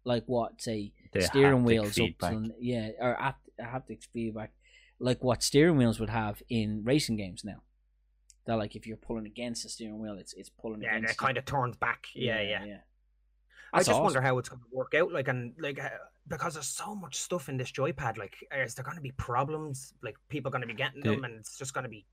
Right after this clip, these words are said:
Speaker 3: s-, fecked from the get-go?
Speaker 2: The biggest problem I find, like, y-, yous may not have this problem with it, the biggest problem I find with the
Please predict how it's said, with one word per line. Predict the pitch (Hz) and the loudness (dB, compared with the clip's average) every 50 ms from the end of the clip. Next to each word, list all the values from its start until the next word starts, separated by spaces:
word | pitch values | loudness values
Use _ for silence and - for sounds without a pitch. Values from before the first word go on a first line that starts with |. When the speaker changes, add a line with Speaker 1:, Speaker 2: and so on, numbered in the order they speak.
| - | -12
Speaker 3:
s-, | - - - - - _ _ _ _ _ _ - | -12 -10 -10 -12 -14 _ _ _ _ _ _ -20
fecked | - - 139 127 131 - - | -4 -2 0 0 0 -2 -8
from | - 135 120 117 | -8 -8 -6 -6
the | 113 | -6
get-go? | 113 107 123 131 131 - 101 92 107 _ _ _ _ _ _ _ _ _ - | -4 -4 -4 -4 -4 -6 -10 -10 -12 _ _ _ _ _ _ _ _ _ -2
Speaker 2:
The | 113 | 0
biggest | 104 - 131 147 185 - 254 214 - - | 2 4 2 4 4 6 4 4 2 0
problem | - - 139 135 135 127 117 104 92 87 87 85 87 - | 2 2 4 4 4 4 4 4 4 2 0 -2 0 2
I | 98 101 101 | 2 4 2
find, | 98 - - 95 92 90 87 85 85 82 80 - _ _ - | 2 0 0 0 2 2 0 -2 -4 -6 -10 -12 _ _ 0
like, | 107 104 101 95 - 110 | 2 2 2 2 0 -2
y-, | 104 | -2
yous | - - 120 117 131 131 - - | -2 0 2 4 4 4 4 2
may | 110 104 98 | 2 2 4
not | 92 82 | 2 2
have | - 87 92 - - | 2 2 0 0 -2
this | - - - | -8 -14 -8
problem | - - 95 90 85 87 87 85 85 | -2 0 0 2 2 0 -2 -2 -2
with | 85 85 85 | 0 0 -2
it, | 85 - _ _ _ _ _ _ _ | -2 -4 _ _ _ _ _ _ _
the | - | -4
biggest | 98 104 143 180 240 214 - - | -2 0 0 2 2 0 0 0
problem | - 135 123 110 110 98 95 | 2 2 4 4 4 2 2
I | 92 92 92 | 2 0 -2
find | - - 95 90 90 87 82 | -2 -2 -2 0 0 0 -2
with | 85 - | -4 -4
the | 87 85 87 87 85 85 | -4 -4 -2 -4 -6 -8